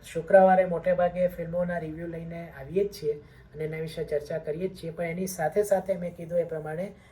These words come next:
જુદા જુદા વિષયો પર પણ આપણે ચર્ચા કરતા હોઈએ છીએ. એટલે આ ચેનલને પણ તમે સબસ્ક્રાઇબ કરવાનું ભૂલતા નહીં. અને બસ, અ, જોડે જોડે હું દર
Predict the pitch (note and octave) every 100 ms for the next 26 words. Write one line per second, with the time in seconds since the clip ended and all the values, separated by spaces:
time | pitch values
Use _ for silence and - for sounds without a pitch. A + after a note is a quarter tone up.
0 | - - C3 D#3 F#3 G#3+ G#3 G#3 G3+ G3
1 | F#3 - E3 D3+ F3 F3 F3 F3 F3 F3
2 | - F#3 - - E3 D3 C3 E3+ F#3 -
3 | - - G3+ G3 F#3 C#3+ B2+ A#2 - -
4 | - - - - F3 E3 G3+ G3+ G3+ -
5 | - F#3 F#3 F3 G3+ G#3+ G#3+ G#3 G3+ F#3+
6 | F3+ F#3 E3 D#3 - E3+ E3 D3+ D3 C#3+
7 | G3 A3 - - - D#3 D#3+ - - -
8 | - - - - - - F3+ G3 G#3 G#3
9 | G3 A3+ A3+ - G#3 G3+ G3 F#3+ F3+ F3
10 | E3 - D#3 D#3 F3 F#3+ F#3 F#3 E3+ F3+
11 | F3+ E3 E3+ F3